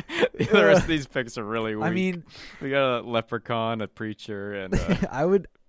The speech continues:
Speaker 2: I
Speaker 1: Pre-
Speaker 2: would love to take Nacho Libre just for flight, but I think I'm good. We'll stop there.
Speaker 1: We gotta stop there. There's no way I'm gonna win if you pick
Speaker 2: <laughs>
Speaker 1: Nacho Libre.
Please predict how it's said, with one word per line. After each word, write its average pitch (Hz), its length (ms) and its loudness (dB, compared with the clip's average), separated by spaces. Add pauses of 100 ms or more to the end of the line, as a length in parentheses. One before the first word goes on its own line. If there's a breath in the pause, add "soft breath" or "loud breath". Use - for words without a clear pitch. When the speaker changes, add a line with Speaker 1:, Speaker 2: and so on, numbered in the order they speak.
Speaker 2:
I 139 120 -4
Speaker 1:
Pre- 165 100 0
Speaker 2:
would 156 120 -2
love 135 340 -4
to 143 100 -8
take 117 460 -10
Nacho 113 360 -10
Libre 107 280 -12
just 104 180 -16
for 101 80 -14
flight, 101 440 -12 (340 soft breath)
but 107 100 -6
I 131 60 -4
think 160 160 -4
I'm 110 100 -6
good. 92 200 -10
We'll 123 100 -2
stop 85 360 -10
there. 65 280 -16 (680)
Speaker 1:
We 104 120 -6
gotta 98 180 -2
stop 80 320 -8
there. 90 160 -6
There's 95 160 -8
no 87 180 -6
way 85 140 -6
I'm 87 140 -10
gonna 135 240 2
win - 100 2
if 262 140 0
you 370 80 4
pick 427 240 6
Speaker 2:
<laughs> 415 100 -2
Speaker 1:
Nacho 156 440 0
Libre. 190 360 0